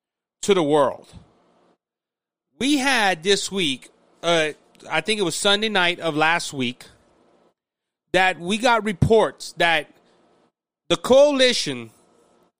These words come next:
for, uh, Benjamin, uh, for the, the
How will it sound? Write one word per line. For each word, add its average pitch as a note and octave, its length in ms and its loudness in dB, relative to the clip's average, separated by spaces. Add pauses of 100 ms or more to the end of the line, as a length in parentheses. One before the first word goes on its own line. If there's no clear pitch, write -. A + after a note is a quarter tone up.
(720)
for, F#3+ 540 6 (720)
uh, E3+ 200 2
Benjamin, G3 360 0
uh, F3+ 280 2
for F3+ 180 -4
the, E3 100 0
the C#3+ 240 -6